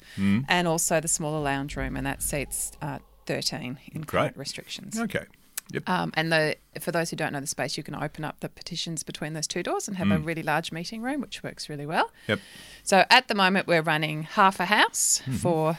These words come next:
Speaker 2: meetings and groups to come back to. So, um, I've had a lot of interest for people to resume their bookings, but
Speaker 1: Yeah.
Speaker 2: if you're a community group out there that normally would meet at the Neighbourhood House or consider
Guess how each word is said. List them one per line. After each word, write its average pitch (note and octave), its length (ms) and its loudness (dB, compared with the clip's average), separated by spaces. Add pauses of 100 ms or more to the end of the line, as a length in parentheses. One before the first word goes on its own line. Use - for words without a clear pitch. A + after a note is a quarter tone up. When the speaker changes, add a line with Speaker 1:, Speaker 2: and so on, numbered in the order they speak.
Speaker 2:
meetings E3+ 420 -4
and D#3+ 120 -6
groups - 240 -4
to - 80 -6
come F3 180 -4
back G3 260 0
to. - 140 -6 (140)
So, D3 560 -4
um, D#3 460 -6 (380)
I've D#3 220 -2
had E3+ 320 -2
a E3 80 0
lot E3+ 300 4
of D#3+ 160 0
interest E3+ 380 -4
for E3 60 -4
people D3+ 300 -6
to C#3+ 80 -4
resume E3+ 480 2
their A3 160 4
bookings, G4+ 460 -4
but E3+ 220 6
Speaker 1:
Yeah. E3+ 80 4
Speaker 2:
if E3+ 120 -4
you're F3 260 4
a D#3+ 140 6
community A#3+ 460 0
group E3+ 240 2
out E3+ 160 2
there E3 140 0
that D#3+ 120 -4
normally F3+ 300 -2
would E3 200 -6
meet D#3 240 -8
at - 100 -10
the - 40 -8
Neighbourhood D3 440 -8
House D3+ 300 -6
or C#3+ 120 -4
consider D#3 480 -4